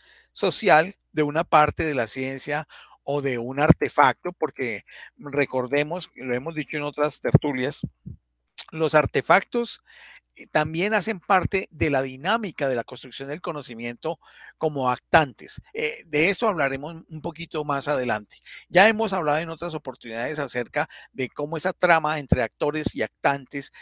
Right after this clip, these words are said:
genera una dinámica de construcción del conocimiento. Pues bien, el supuesto de base, es, de acuerdo con esto que estamos desarrollando por parte de, de Bruno Latour,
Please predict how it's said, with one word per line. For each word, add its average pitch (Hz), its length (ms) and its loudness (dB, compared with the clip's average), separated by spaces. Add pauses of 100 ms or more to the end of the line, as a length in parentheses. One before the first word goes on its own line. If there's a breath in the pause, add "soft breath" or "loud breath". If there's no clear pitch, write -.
(120)
genera 123 400 -6
una 156 160 -4
dinámica 151 800 -4 (120)
de 127 160 -6
construcción 120 500 -12
del 131 120 -8
conocimiento. 101 640 -12 (1300 loud breath)
Pues 156 120 4
bien, 175 280 8
el 175 160 6
supuesto 302 680 0
de 190 160 2
base, 165 500 4 (140)
es, 143 240 -14
de 143 120 0
acuerdo 165 320 2
con 170 160 -4
esto 143 220 -2
que 170 140 -8
estamos 151 280 -2
desarrollando 131 1120 -2
por 127 200 -6
parte 139 840 -2
de, 113 480 -4 (1120 soft breath)
de 120 560 -4
Bruno 165 400 -2
Latour, 202 420 2